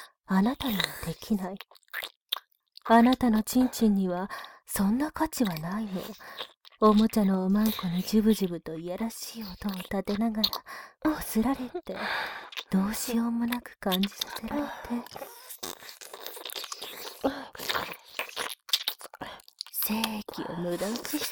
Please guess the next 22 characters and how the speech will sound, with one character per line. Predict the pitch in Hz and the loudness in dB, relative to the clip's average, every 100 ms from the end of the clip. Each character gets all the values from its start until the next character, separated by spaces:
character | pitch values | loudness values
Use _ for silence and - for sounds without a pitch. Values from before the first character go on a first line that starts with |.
| - | -6
ち | - | -4
ゃ | 302 311 - - - - - - | -4 -4 -6 -8 -8 -8 -6 4
う。 | 269 | 6
お | |
も | 269 294 | 6 4
ち | 294 | 2
ゃ | 247 | -4
に | 185 | -4
絞 | - 190 185 226 | -4 -2 -2 -2
り | 277 | -4
取 | - 311 | -4 -4
ら | 320 | -6
れ | |
ち | - 254 | -6 -6
ゃ | 247 226 - 214 | -6 -8 -10 -8
う | |
の。 | 214 226 - - - - - - - | -8 -10 -14 -20 -6 -6 -6 -12 -4
君 | 180 170 214 | 0 2 0
は | 226 240 | 0 -4
そ | 220 | -4
の | 202 277 | -4 -6
程 | - | -6